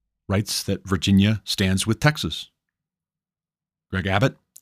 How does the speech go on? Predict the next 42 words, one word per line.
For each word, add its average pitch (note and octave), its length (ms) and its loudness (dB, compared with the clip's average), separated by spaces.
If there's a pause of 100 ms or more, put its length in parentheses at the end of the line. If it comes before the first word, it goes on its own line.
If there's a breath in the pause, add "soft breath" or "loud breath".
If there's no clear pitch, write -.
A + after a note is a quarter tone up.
(180)
is G#2 160 0
doing A2 300 4
the A2+ 80 0
job F2 320 2 (160)
Joe F2 160 -4
Biden A#2+ 420 2 (240)
and F2 140 -4
his E2+ 100 -4
border C#3+ 300 4
czar D#2+ 380 -4 (540)
refused G#2+ 420 0
to - 60 -2
do D#2+ 180 0
to D#2+ 120 -10
secure D#2+ 500 -6 (280)
our D#2 60 -8
border. D2+ 340 -6 (420)
The F#2 60 -4
Biden D#2+ 280 0
administration G2+ 680 0
has E2 140 -2
turned F#2 260 0
every F#2 260 0
state E2+ 300 -4
into F2 200 -2
a E2 60 0
border E2 260 -4
state. D2 340 -6 (540 soft breath)
We G2+ 100 0
must G2+ 360 4
stop - 380 2
the - 100 4
flow G#2 200 2
of - 140 -6
fentanyl, E2+ 440 -2
save G2 300 -2
lives, D2+ 380 -4 (140)
and F2+ 200 -2
secure D#2+ 560 -2 (320)
our F2+ 140 -4
southern D2+ 320 -2
border. D2 340 -4